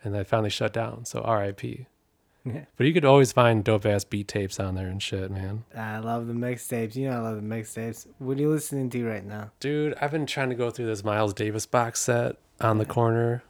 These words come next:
Speaker 1: That, the album's crazy freak out jazz, electric pianos and shit. It's wild.
Speaker 2: Okay.
Speaker 1: They came out with a box set, and it's six hours long.
Speaker 2: <laughs>
Speaker 1: And, uh, yeah, I'm trying to go through it, but it's a funky time. It's a good, this is, like, Miles Davis, like,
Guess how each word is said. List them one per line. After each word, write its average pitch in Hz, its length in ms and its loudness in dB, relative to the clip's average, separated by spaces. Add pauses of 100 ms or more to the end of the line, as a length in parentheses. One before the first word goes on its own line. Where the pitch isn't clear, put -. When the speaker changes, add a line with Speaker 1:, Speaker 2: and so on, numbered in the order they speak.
(120)
Speaker 1:
That, - 400 -8
the 117 80 0
album's 113 760 0
crazy 120 720 -2
freak 107 460 -4
out 101 240 -2
jazz, 95 500 -8
electric 98 520 -6 (380)
pianos 98 520 -8
and 110 100 -10
shit. - 280 -8
It's - 140 -16
wild. 107 400 -4 (260)
Speaker 2:
Okay. 160 260 -12 (100)
Speaker 1:
They 113 80 -8
came 127 160 6
out 120 60 8
with 107 80 4
a 104 60 0
box 98 340 -4
set, 104 160 0
and 101 80 -2
it's 101 100 -6
six - 300 -4
hours 101 300 0
long. 101 440 -4
Speaker 2:
<laughs> - 400 -8
Speaker 1:
And, 170 840 6
uh, 107 360 0 (800)
yeah, 117 140 0
I'm 123 60 0
trying 147 200 4
to 131 60 4
go 120 120 4
through 147 160 4
it, 123 40 4
but 120 100 2
it's 127 120 0
a 147 40 0
funky 160 340 2
time. 123 420 2
It's 104 120 -4
a 123 40 0
good, 117 280 0
this 127 160 -2
is, 131 120 -2
like, 110 220 0
Miles 107 380 2
Davis, 104 400 -2
like, 98 280 -6